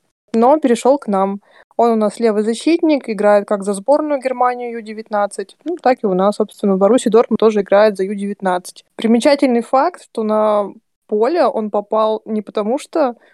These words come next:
Рафаэль Геррейра отсутствовал, а потому что Драган Азар сломался на предыгровой тренировке.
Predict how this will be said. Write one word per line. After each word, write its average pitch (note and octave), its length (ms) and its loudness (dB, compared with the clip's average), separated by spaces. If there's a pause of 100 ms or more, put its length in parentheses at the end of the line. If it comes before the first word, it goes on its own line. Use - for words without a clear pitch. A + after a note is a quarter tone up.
(200)
Рафаэль A#3 360 0
Геррейра G#3 500 0
отсутствовал, F#3+ 680 -4 (280)
а G3+ 120 0
потому A3 260 0
что - 140 -6
Драган A#3+ 300 2
Азар A#3 280 2
сломался F#3+ 560 -4 (480)
на G#3 220 0
предыгровой G3+ 540 -2
тренировке. G3 720 -2